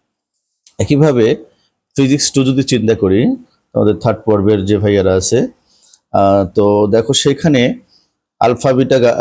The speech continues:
আলফা এবং গামা সহ এটা প্রত্যেকবার পরীক্ষায় আসে, আমরা জানি, ঠিক আছে। এইটা, উম, পরীক্ষায়, আহ, সেই তিন চার বছর আগে এসেছিল,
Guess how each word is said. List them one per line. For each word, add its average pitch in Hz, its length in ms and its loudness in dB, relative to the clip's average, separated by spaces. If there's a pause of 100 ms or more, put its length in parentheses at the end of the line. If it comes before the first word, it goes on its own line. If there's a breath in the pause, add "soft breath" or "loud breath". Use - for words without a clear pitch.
(140)
আলফা 123 340 -2
এবং 120 200 0
গামা 113 180 2
সহ 117 180 -6
এটা 175 160 -2
প্রত্যেকবার 151 380 0
পরীক্ষায় 135 500 0
আসে, - 180 -2
আমরা 113 200 2
জানি, 98 280 -2
ঠিক 92 240 -6
আছে। 98 220 -2 (600 soft breath)
এইটা, 143 320 2 (320)
উম, 123 380 0 (120)
পরীক্ষায়, 120 440 0 (520 loud breath)
আহ, 101 720 2
সেই 113 240 -2
তিন 117 220 -2
চার 113 160 0
বছর 110 220 -2
আগে 101 180 0
এসেছিল, 104 400 -2